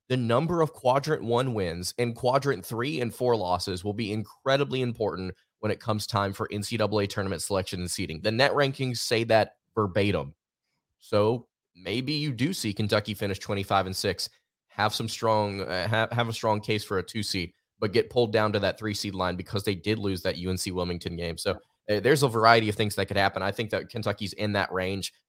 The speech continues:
Do I see them getting up to a one seed? Probably not, unless they just go ballistic and, like, win every single game from here on out. Um, who knows? That could happen. Uh, but,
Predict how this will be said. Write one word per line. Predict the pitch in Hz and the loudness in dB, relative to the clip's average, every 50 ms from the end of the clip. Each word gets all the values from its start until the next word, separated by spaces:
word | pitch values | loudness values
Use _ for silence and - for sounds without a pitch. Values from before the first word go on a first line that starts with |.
| _ - | _ 0
Do | 107 | 0
I | 107 | 0
see | 107 - - 117 | 2 0 0 0
them | 117 123 117 | 2 2 2
getting | 110 117 117 110 | 2 0 2 2
up | 117 113 - | 2 0 4
to | - 117 | 4 4
a | 110 | 4
one | 104 104 110 110 110 | 6 4 2 2 0
seed? | - - 113 110 104 - | -2 -2 -2 -4 -4 0
Probably | - 104 107 107 107 98 107 98 | 2 2 2 2 0 -2 -2 0
not, | 95 98 98 98 | 2 2 0 0
unless | 95 95 95 - | 0 -2 -2 -2
they | - 95 | -4 -4
just | 92 95 90 - | -4 -4 -4 2
go | 95 95 | 2 2
ballistic | 87 - 107 95 90 95 92 95 - - 110 107 107 - - - | 2 4 2 2 2 2 0 0 0 0 -2 -2 -2 -4 -8 -6
and, | 104 95 87 87 | -4 -4 -4 -2
like, | 95 92 87 - | -2 -2 -2 -4
win | - - 98 101 101 98 | -6 -4 -2 0 0 0
every | 95 - 98 95 | -2 -2 -4 -4
single | - 104 95 92 | -4 -2 -2 -2
game | 92 95 95 95 92 | -2 0 -2 -2 -2
from | 98 92 95 | -4 -6 -4
here | 92 95 | -2 -2
on | 95 90 90 | -2 -2 0
out. | 92 101 113 - - _ _ _ _ _ _ _ - | 2 2 2 0 -2 _ _ _ _ _ _ _ -4
Um, | 98 90 87 80 78 76 80 85 _ _ _ _ _ _ _ _ _ _ _ _ _ _ _ _ _ _ _ - | -2 -2 0 -2 -4 -6 -10 -14 _ _ _ _ _ _ _ _ _ _ _ _ _ _ _ _ _ _ _ -6
who | 143 123 | -2 0
knows? | 117 104 - | 0 0 0
That | - 95 | -2 -4
could | - 101 - | -4 -2 -2
happen. | 87 78 - - 107 113 - _ _ _ _ _ _ - | -2 -2 0 -2 -2 -4 -4 _ _ _ _ _ _ 4
Uh, | 104 101 95 87 82 - | 4 6 6 4 2 -2
but, | - - 107 98 - | -4 -4 -4 -4 -4